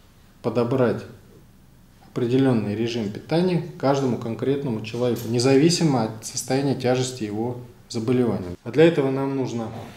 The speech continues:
кроме того, что они сдают, э, пациенты, естественно, сдают, э, серьезные профили гормональные, серьезные, чтобы мы могли четко подобрать.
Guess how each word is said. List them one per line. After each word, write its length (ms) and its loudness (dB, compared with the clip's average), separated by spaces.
кроме 280 8
того, 240 6
что 200 -2
они 140 -2
сдают, 380 -2
э, 240 -8
пациенты, 420 -8
естественно, 400 -10
сдают, 420 -6
э, 440 -8
серьезные 680 0
профили 460 -4
гормональные, 720 -2
серьезные, 360 -6
чтобы 240 -16
мы 160 -6
могли 260 -6
четко 320 -8
подобрать. 380 -10